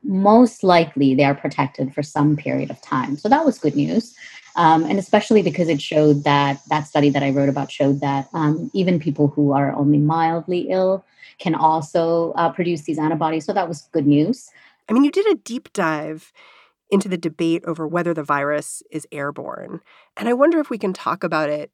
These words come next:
Speaker 2: in a little bit of depth, because I, I thought it was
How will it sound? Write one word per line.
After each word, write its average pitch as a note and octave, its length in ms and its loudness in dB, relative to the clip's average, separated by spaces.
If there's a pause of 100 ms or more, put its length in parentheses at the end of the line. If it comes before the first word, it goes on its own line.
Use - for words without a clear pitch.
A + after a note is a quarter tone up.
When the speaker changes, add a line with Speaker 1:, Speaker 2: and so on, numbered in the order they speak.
(100)
Speaker 2:
in F3 120 -6
a F3 80 -2
little E3 200 -4
bit D#3 140 -8
of D3 220 -10
depth, - 520 -12 (540)
because G3 500 -2 (480)
I, A3+ 160 -6
I A3 80 -4
thought D4+ 220 -2
it G4 100 -2
was G3 460 0